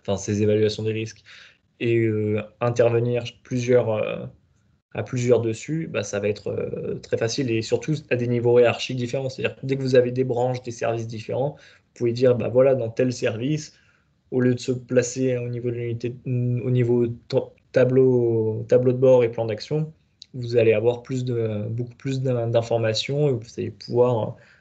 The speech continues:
euh, consolider vos indicateurs. Donc voilà, il existe plusieurs, euh, logiciels sur le marché. Je vous ai mis ces deux-là, parce qu'ils se démarquent un peu, mais, euh, voilà. Après, Vanteo, je les connais parce que j'ai travaillé avec eux, mais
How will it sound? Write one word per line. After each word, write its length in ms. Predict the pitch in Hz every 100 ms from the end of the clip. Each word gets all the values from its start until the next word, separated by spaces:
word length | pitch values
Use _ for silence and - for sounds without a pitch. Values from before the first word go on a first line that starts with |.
| _ -
euh, 60 |
consolider 580 | - 143 - 131 123 135
vos 160 | 131 123
indicateurs. 500 | 120 117 120 120 - _ _ _ _ _ _ _ _ _ _ _ _ _ _ _ _ _ _ -
Donc 120 | 127
voilà, 180 | 120 120
il 60 | 120
existe 380 | 117 117 -
plusieurs, 440 | - 127 117 117 104
euh, 240 | 101 98 101 -
logiciels 440 | 110 107 - 113
sur 140 | 113 107
le 60 |
marché. 580 | 101 95 - 123 117 110 - 117 127
Je 80 | 117
vous 140 | 113
ai 40 | 113
mis 100 | 120
ces 160 | 131
deux-là, 400 | 120 120 123 151 151
parce 140 | -
qu'ils 240 | - 123
se 60 | 113
démarquent 380 | 117 110 - 113
un 120 | 104
peu, 240 | - 117
mais, 260 | 120 104 101
euh, 40 | 104 - _ _ - - - _ _ -
voilà. 240 | 101 - - _ _ _ -
Après, 80 | 104
Vanteo, 300 | 101 101 113
je 80 | 104
les 80 | 101
connais 200 | 107 107
parce 200 | 110 -
que 40 |
j'ai 100 | -
travaillé 280 | - 104 101
avec 320 | 101 104 -
eux, 80 | 117
mais 300 | 110 104